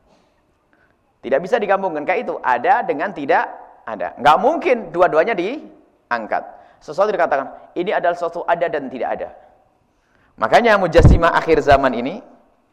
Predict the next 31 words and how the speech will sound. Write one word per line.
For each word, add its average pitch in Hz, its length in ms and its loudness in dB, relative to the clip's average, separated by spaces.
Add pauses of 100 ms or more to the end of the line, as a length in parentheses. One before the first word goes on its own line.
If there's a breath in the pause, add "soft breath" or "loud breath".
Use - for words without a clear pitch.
(380 soft breath)
mujassimah 160 800 0
akhir 156 260 -2
zaman 135 400 -2
ini, 123 80 -12
subhanallah, 117 640 -8 (720)
karena 156 220 4
tidak 170 180 2
mengerti 180 400 -2
makna 165 240 -2
ini, 151 320 -8
makna 156 240 -4
naqidon, 147 680 -4 (840)
mengatakan 170 560 0
Allah 175 400 2
zat 202 240 -2
yang 147 160 -2
maha 127 240 -2
ada. 107 200 -8 (840)
Coba 95 240 -12
nanti, 95 320 -16
mujassimah 123 560 -8
yang 151 80 -6
mengatakan 175 400 0
Allah 170 240 0
di 147 80 -4
atas 156 320 -4
arsy 156 320 -4
duduk, - 480 -4 (960)
kemudian 160 240 4
dia 185 160 2
dikejar 175 400 6